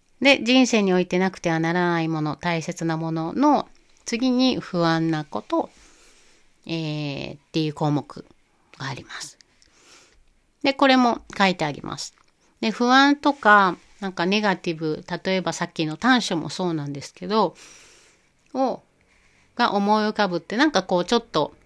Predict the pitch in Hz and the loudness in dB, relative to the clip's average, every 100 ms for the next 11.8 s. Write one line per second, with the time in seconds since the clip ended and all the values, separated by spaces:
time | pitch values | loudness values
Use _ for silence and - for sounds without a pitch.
0 | - - _ _ _ _ _ _ - 180 | -20 -20 _ _ _ _ _ _ -16 -2
1 | 190 285 302 - 165 170 160 147 156 165 | 2 4 4 2 -2 -2 -2 -2 -2 -2
2 | 160 156 151 151 - - 135 147 147 165 | -2 -4 -6 -8 -8 -6 -4 -4 -8 -6
3 | 160 160 156 147 139 _ _ _ - 160 | -4 -4 -6 -8 -16 _ _ _ -4 -4
4 | 151 165 170 156 160 156 147 143 - - | -4 -6 -8 -8 -6 -6 -6 -8 -12 -10
5 | 185 220 180 - - - - _ _ - | -2 -2 -2 -8 -20 -20 -20 _ _ -8
6 | 214 214 - 190 190 196 220 220 214 208 | -6 -4 -6 -8 -4 -2 0 -2 -2 -4
7 | 208 185 180 - 185 170 156 _ _ _ | -4 -4 -6 0 2 2 -2 _ _ _
8 | _ _ _ _ - 175 180 196 185 165 | _ _ _ _ -6 -2 0 0 0 -2
9 | 156 151 147 - - _ _ _ _ _ | -4 -4 -8 -12 -20 _ _ _ _ _
10 | 196 175 - 165 160 165 151 156 160 151 | -4 -4 -4 -4 -4 -4 -4 -4 -6 -6
11 | - 143 143 - - 190 190 147 | -10 -10 -12 -12 -4 2 2 2